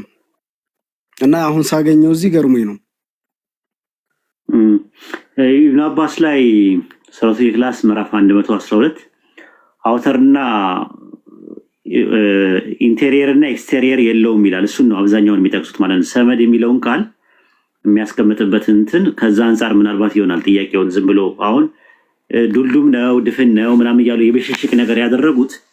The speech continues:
Speaker 2: ኢብኑ አባስ ናገረ ያለው። ስለ ዱልዱምነት፣ ስለ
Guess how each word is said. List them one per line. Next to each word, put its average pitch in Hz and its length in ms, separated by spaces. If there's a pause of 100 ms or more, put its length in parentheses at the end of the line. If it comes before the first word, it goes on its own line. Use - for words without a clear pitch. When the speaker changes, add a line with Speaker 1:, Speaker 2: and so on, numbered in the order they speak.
(420)
Speaker 2:
ኢብኑ 110 220
አባስ 131 320 (680)
ናገረ 92 360
ያለው። 87 320 (540)
ስለ - 160 (240)
ዱልዱምነት፣ 131 680 (800)
ስለ 110 180